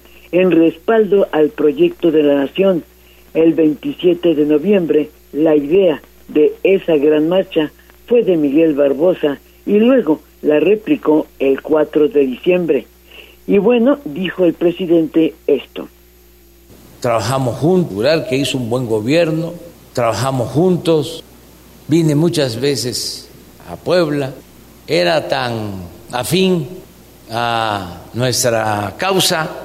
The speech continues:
Speaker 2: que él fue el primero en hablar de que debíamos de hacer una marcha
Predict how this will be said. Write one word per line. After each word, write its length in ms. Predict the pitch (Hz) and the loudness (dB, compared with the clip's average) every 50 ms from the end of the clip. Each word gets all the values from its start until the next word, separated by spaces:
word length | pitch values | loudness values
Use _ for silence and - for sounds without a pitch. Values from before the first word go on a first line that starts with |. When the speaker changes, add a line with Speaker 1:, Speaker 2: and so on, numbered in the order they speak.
| - - - - - - - - - - - - | -18 -18 -20 -20 -20 -20 -20 -20 -20 -20 -20 -10
Speaker 2:
que 920 | - 151 151 147 139 139 135 131 127 127 120 117 113 - - - - - - - - - - - | -4 -2 0 2 2 2 0 0 0 0 0 0 -2 -4 -6 -10 -14 -16 -18 -20 -20 -20 -10 -6
él 140 | - 165 165 | -4 -4 -2
fue 180 | 127 135 185 185 | 0 0 2 2
el 80 | 185 180 | 2 2
primero 600 | - 175 170 170 180 202 214 196 180 180 175 156 139 - - - - - - - - - - - - | 0 0 2 2 2 2 2 2 2 0 0 -2 -4 -8 -10 -14 -16 -18 -18 -20 -20 -20 -20 -10 -6
en 180 | - 139 143 143 | -4 -2 0 0
hablar 420 | 139 139 143 160 170 180 175 - - - - - - - - - - | 0 0 0 0 0 -2 -4 -6 -8 -12 -14 -18 -20 -20 -20 -16 -12
de 220 | 135 135 147 143 | -6 -6 -6 -4
que 160 | - 147 143 | -2 -2 -2
debíamos 640 | 135 139 147 151 160 165 156 156 151 151 147 143 113 | 0 0 0 0 0 0 -2 -2 -4 -4 -4 -4 -4
de 100 | 131 135 | -4 -4
hacer 300 | 127 - 156 151 147 139 | -2 -2 -2 -2 -2 -2
una 220 | 151 151 147 147 | -2 -2 -2 -2
marcha 440 | 165 190 208 185 160 - 156 113 98 | -2 -2 -2 -2 -2 -4 -4 -6 -6